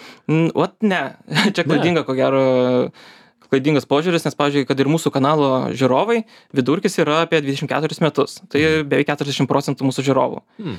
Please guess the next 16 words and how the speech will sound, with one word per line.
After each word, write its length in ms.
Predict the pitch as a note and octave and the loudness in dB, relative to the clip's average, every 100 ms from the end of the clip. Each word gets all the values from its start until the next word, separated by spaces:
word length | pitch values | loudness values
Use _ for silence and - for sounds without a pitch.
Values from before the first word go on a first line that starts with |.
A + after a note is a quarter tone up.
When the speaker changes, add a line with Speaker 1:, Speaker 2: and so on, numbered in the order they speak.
| - | -10
Speaker 1:
Ir, 180 | - - | -2 0
e, 360 | C#3 C4 C4 C4 | 2 2 2 0
tiktais 360 | - - F3+ | -4 -4 -2
apie 160 | C3+ C3 | 0 0
dešim 240 | C#3+ F3 F#3 | 0 -2 0
procentų 380 | E3+ E3 D3 | -2 -2 0
yra 80 | D3 | 2
jaunesni 360 | C#3 C3 - D#3 | 2 0 0 0
nei 560 | D3 C#3 C3+ C3 B2+ | 2 2 0 -2 -4
pilnametystė. 760 | B2 - C#3 C3+ C3 E3 - - - _ | -4 -2 0 0 0 -4 -2 -6 -8 _
Speaker 2:
Hmm. 160 | - G2 D2 _ _ | -16 -16 -16 _ _
Speaker 1:
Tai 120 | C#3 | -2
irgi 320 | D#3 C3 C3 | 0 2 0
toks 240 | A#2+ C3 C3 | 0 -4 -2
įdomus 320 | C3 C3+ - | 0 0 -2
požiūris, 540 | C3+ D#3 G3+ B3 - | -2 0 0 -2 -4